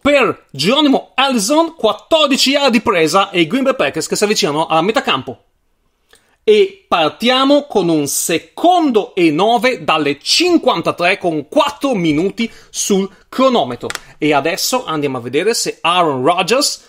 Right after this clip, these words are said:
torna a sentire il peso della diretta, visto che mentre andavamo in onda per l'appunto non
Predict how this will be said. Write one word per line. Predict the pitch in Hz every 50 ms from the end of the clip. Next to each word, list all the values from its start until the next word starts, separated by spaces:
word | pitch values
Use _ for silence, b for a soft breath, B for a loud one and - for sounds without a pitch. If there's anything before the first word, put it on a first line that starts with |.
| b b b _
torna | 214 214 233 240 214 185 170
a |
sentire | 156 - 170 156 151 147 - 214 220 190
il | 160 143 131 - _
peso | - 226 247 202 160 165
della | 151 131 127
diretta, | 123 123 139 147 165 170 - - 247 254 226
visto | 156 135 - - 127
che | - 127
mentre | 120 131 147 139 - 135 120 113 - -
andavamo | 123 117 113 113 - - 117 120 120 - - _
in | 139 123 131
onda | 143 135 127 117 110 - - _
per | 123 120
l'appunto | 113 - - 135 131 120 - 117 - -
non | 139 135 139 151 160 156 156 156 151 143 131 127 120 113